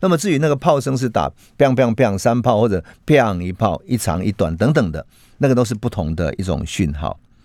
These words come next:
当然，这个讯号就从严思齐这里传达出去，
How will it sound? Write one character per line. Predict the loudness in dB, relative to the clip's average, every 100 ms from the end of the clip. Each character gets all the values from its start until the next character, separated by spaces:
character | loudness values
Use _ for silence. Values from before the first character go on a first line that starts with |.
| _ -20 -20 _
当 | 0 2
然， | 2 -2 -10 _
这 | -4
个 | -2
讯 | 0 0
号 | 0 -2
就 | -4 -8 -14 _ _ _ _
从 | -2 0
严 | 0 0
思 | -2 -4
齐 | -4
这 | -4
里 | -4
传 | -4 -4
达 | -4 -6
出 | -8
去， | -8 -10